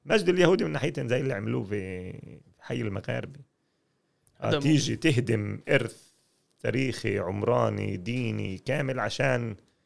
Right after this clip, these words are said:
Speaker 2: من القرن
Speaker 1: تيجي تقول في
Speaker 2: التلتاش.
Speaker 1: حق،
Speaker 2: مم.
Speaker 1: آه، أبصر إيش من ألفين سنة. يعني التاريخ بلش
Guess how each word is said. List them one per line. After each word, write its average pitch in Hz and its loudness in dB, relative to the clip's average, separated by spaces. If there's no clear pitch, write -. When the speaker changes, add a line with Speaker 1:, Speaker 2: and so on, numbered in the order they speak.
Speaker 2:
من 156 -12
القرن 143 2
Speaker 1:
تيجي 156 6
تقول 147 4
في 139 4
Speaker 2:
التلتاش. 143 4
Speaker 1:
حق، - 0
Speaker 2:
مم. - -2
Speaker 1:
آه، 123 -4
أبصر 127 -2
إيش 127 0
من 110 -4
ألفين 117 -2
سنة. 98 -6
يعني 92 -2
التاريخ 127 0
بلش 127 0